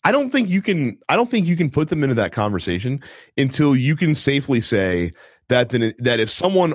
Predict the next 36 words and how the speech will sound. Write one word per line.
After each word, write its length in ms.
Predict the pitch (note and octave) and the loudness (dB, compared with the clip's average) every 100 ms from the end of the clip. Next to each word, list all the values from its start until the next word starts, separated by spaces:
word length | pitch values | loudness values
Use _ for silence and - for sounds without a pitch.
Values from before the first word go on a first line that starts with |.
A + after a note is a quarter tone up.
| - | 2
only 440 | E3 G3+ F#3+ F#3+ | 2 4 4 2
owned 540 | D#3 C#3 C3 A#2 G#2 G#2 _ _ - | 4 4 4 2 0 -4 _ _ -2
a 60 | |
Nintendo 520 | A#2+ G#2+ G#2 B2+ A#2 A2 | 2 2 0 0 0 0
Switch, 600 | - G2+ E2 - - - _ _ _ _ - | -2 -2 -2 -6 -10 -12 _ _ _ _ -2
they 200 | B2 A#2+ | 2 4
are 140 | A#2+ | 4
getting 440 | A#2 A2 G#2+ G2+ F#2+ | 2 2 4 2 0
a 100 | G2+ | -2
great 440 | F#2+ G2+ G2 - | 0 0 0 -2
console 480 | - G2+ F#2 F#2+ F#2 | -4 -4 -2 -2 -2
gaming 360 | E2 E2+ E2 D#2+ | -2 -2 -2 -4
experience 720 | D#2 - D#2+ C#2+ G#1+ - - | -6 -6 -4 -4 -6 -10 -4
and 160 | G2 | -2
they're 80 | G2 | 0
not 200 | G2 F2+ | 0 2
missing 340 | F#2+ F#2+ F#2 D2+ | 0 -2 -2 -2
out 180 | D2 | -2
on 120 | C#2 C#2 | -4 -10
anything. 440 | A1 - - - _ _ _ _ _ _ _ _ - | -12 -12 -14 -16 _ _ _ _ _ _ _ _ -2
And 100 | C#3 | 2
you'll 140 | D3+ | 4
never 360 | E3 E3+ E3 E3 | 4 4 4 2
be 200 | D3 C#3 | 2 2
able 160 | B2 | 2
to 80 | A#2 | -2
say 240 | - C3+ | -2 -4
that. 280 | C3 - - _ _ _ _ _ _ _ _ _ _ _ _ _ _ _ _ | -4 -10 -18 _ _ _ _ _ _ _ _ _ _ _ _ _ _ _ _
Right? 320 | A2+ A2+ C3 C#3 | 0 2 2 0
Like, 180 | D3 D3+ | 0 2
like, 200 | D3+ D3+ | 2 2
like 180 | D3+ | 2
they're 140 | C#3 D3+ | 2 2
always 360 | D#3+ E3+ F3 | 2 4 2
gonna 180 | D3+ D#3 | 0 -2
be, 380 | B2+ C3+ C3+ B2+ | 0 0 0 -4